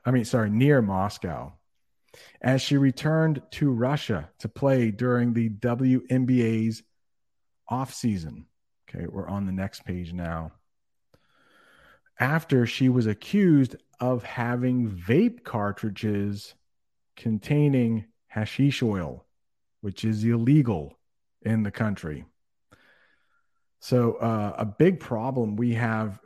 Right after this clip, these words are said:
in the United States with younger people, like, my students are thirteen and fourteen, and some of them vape, which is, uh,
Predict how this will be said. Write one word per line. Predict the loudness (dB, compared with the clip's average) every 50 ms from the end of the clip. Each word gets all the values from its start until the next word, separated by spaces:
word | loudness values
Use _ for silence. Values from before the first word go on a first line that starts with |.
| -6
in | -4 -2 0
the | 2
United | 2 2 2 0 0 -2 -2 -6
States | -8 -4 -2 0 0 0 0 -2 -4 -10 -10
with | -8 -8 -6 -6
younger | -4 -2 0 0 2 2 4 2 2
people, | 2 0 -2 -4 -4 -4 -6 -10 -10 -12 -16 _ _ _ _ _ _ _ _ -10
like, | -10 -10 -8 -6
my | -4 -2 0 0 0
students | -2 -6 -8 0 2 4 6 6 4 2 2 0 -2
are | -2 0 0 2 0 0 -2 -6 _ _ _ _ _ _ _ _ _ _ _ _
thirteen | 2 4 4 2 0 -2 0 2 2 4 4 2 0 0
and | -2 -2 -2 -2
fourteen, | -2 0 0 0 0 -2 -2 -2 -2 0 0 -2 -4 -8 -10 _ _ _ _ _ _ -4
and | -2 -2 0 -2 -2 -4
some | -8 -10 -6 -4 -2 0 0 2 2
of | 2 2 0 -2 -2
them | -2 -2 -2 0 0 0 0 0 -2 -4 _ _ -12
vape, | -10 -10 -10 -8 -6 -4 -4 -4 -4 -6 -12 -20 -20 _ _ _ _ _ _ _ _ _ _ _ _ _ -8
which | -8 -8 -6 -4 -4
is, | -2 -2 -2 -6 -4 -4
uh, | -4 -4 -4 -4 -6 -6